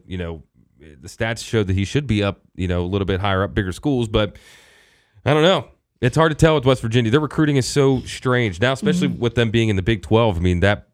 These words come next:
Speaker 1: opens up the recruiting to the whole Midwest, well, the whole country, really. So,
Speaker 2: Wow.
Speaker 1: yeah.
Speaker 2: Well, well, I know
Speaker 1: Hard
Speaker 2: he's,
Speaker 1: to tell.
Speaker 2: he's done well at V M I. Of course, he's got,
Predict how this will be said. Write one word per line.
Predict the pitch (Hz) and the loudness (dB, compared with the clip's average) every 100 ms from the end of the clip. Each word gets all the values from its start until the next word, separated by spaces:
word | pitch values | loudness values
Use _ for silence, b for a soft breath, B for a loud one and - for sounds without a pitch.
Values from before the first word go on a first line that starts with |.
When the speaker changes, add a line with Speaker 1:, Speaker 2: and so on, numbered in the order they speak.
| _ | _
Speaker 1:
opens | 107 - 92 | 2 2 0
up | 101 95 | -2 -2
the | |
recruiting | 95 87 113 104 95 | -4 -2 -4 -4 -4
to | 101 90 | -2 -2
the | 85 | -2
whole | 92 110 | -4 -2
Midwest, | 98 101 98 101 - | -2 -2 -2 -4 -4
well, | 90 82 - | -6 -6 -8
the | 90 | -6
whole | 110 110 | -6 -2
country, | - 110 87 71 - | 0 0 -2 -8 -6
really. | 87 78 76 | -6 -4 -8
So, | - | -2
Speaker 2:
Wow. | 90 85 82 80 _ _ _ _ _ | 0 0 -2 -6 _ _ _ _ _
Speaker 1:
yeah. | 117 147 | -2 0
Speaker 2:
Well, | - _ | -2 _
well, | 240 285 277 | 2 4 4
I | 240 | 4
know | 247 277 | 6 6
Speaker 1:
Hard | 269 | 4
Speaker 2:
he's, | 240 | 2
Speaker 1:
to | |
tell. | - 269 | 0 2
Speaker 2:
he's | 233 | 2
done | - 262 254 | 2 2 4
well | 254 254 | 4 2
at | |
V | 208 240 | 2 2
M | 233 | 2
I. | 214 220 | 2 0
Of | 220 | -2
course, | - 214 | -2 -2
he's | 220 | -2
got, | 185 214 | -2 -2